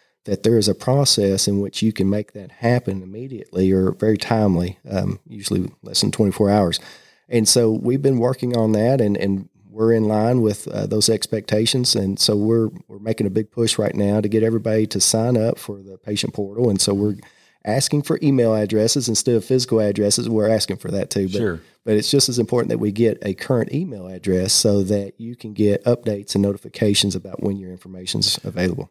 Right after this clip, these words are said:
Speaker 2: Well, it saves a phone call or the logistics of doing that. It's just, you know, it's immediate.
Speaker 1: Yes.
Speaker 2: You know, it, just by, you know, s-, by email or by, you know, by the por-, patient portal. Now, is there an app that's involved in that?
Speaker 1: There is, and when we get that email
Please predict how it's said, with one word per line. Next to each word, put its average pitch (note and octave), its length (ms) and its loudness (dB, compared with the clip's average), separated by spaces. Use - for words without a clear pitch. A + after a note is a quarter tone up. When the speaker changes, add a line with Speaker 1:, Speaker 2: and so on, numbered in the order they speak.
Speaker 2:
Well, C3 120 0
it C3 60 0
saves G#2+ 300 2
a E2+ 40 -4
phone G#2 240 0
call C2+ 320 -8
or F2 140 0
the F2+ 80 2
logistics F2 600 2
of F2 140 -2
doing G2 280 2
that. C#2 180 -4
It's D#2 180 -4
just, E2 240 0
you F2+ 140 -2
know, D2+ 160 -2
it's D2 160 -4
immediate. E2 460 0
Speaker 1:
Yes. D#2+ 340 -2
Speaker 2:
You - 80 -8
know, B1+ 60 -16
it, E2 120 -20
just F2 200 -4
by, E2 380 2
you D#2+ 160 0
know, D2+ 120 0
s-, - 180 -4
by D#2+ 280 0
email E2+ 380 4
or E2+ 80 2
by, D2 280 0
you D#2+ 140 -4
know, D#2 80 -2
by D2+ 220 -4
the D2 100 -6
por-, F2+ 260 -6
patient E2+ 320 0
portal. F#2 160 2
Now, E2+ 160 0
is F2+ 200 0
there C#3 160 4
an F#2 180 -4
app A#2 380 -4
that's C#3+ 160 0
involved B2+ 340 0
in B2 120 0
that? C3+ 240 -2
Speaker 1:
There B2+ 200 4
is, B2 380 4
and A#2 440 2
when A#2 240 0
we A#2 120 2
get C#3+ 220 0
that C3 160 2
email A#2+ 520 2